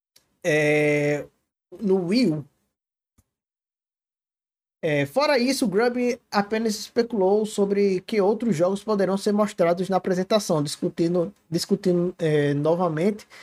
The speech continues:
sobre a possibilidade do anúncio de um remaster do primeiro Metroid Prime, que meio que tá parado esperando o quatro e que nunca vem. E talvez até mesmo o nome definitivo e a data de lançamento de Breath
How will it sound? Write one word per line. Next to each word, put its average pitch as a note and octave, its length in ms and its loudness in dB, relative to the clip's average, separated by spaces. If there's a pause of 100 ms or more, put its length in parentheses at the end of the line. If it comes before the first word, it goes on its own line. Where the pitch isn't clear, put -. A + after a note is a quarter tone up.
(280)
sobre F#3 160 2
a G3+ 40 0
possibilidade G#3 600 -2
do G#3 60 0
anúncio G3+ 360 0
de F#3 140 0
um - 20 4
remaster F#3+ 440 2
do F3 80 -2
primeiro E3+ 320 2
Metroid E3 400 0
Prime, F3 500 0 (460)
que C#3 420 2
meio C#3+ 220 2
que C#3+ 200 -4
tá C3+ 800 2 (420)
parado F#3 500 2
esperando D#3+ 540 2
o D3 60 -2
quatro D#3 500 0 (120)
e E3 80 -6
que E3+ 160 0
nunca E3 240 2
vem. D3 300 -2 (580)
E A#3+ 80 2
talvez B3+ 280 2
até C4 200 0
mesmo A#3 420 2
o A3+ 80 0
nome A3+ 240 0
definitivo G#3+ 760 0
e A3 40 -2
a F#3+ 80 2
data G3 400 2
de G3+ 80 -2
lançamento F#3+ 520 0
de E3+ 120 -2
Breath D#3+ 440 0